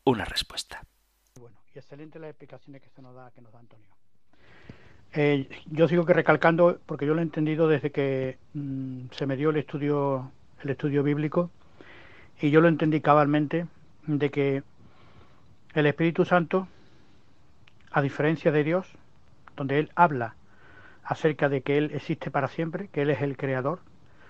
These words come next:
Speaker 2: Jesucristo también, Él mismo se menciona, Él mismo menciona como parte de su vida anterior, como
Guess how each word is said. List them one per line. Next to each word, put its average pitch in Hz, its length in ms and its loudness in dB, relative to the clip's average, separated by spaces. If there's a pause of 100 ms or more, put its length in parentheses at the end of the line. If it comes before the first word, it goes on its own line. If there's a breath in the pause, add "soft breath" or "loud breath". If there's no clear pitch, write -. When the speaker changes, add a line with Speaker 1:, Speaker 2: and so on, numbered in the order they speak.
(340 loud breath)
Speaker 2:
Jesucristo 147 480 -2
también, 151 440 2 (140)
Él 143 120 0
mismo 151 260 0
se - 120 -6
menciona, 160 480 -2 (1080 loud breath)
Él 156 140 -2
mismo 156 260 -4
menciona 151 460 -6
como 143 240 -8
parte 143 360 -8
de 139 100 -8
su 139 160 -12
vida 139 200 -8
anterior, 139 480 -8 (640)
como 131 340 -8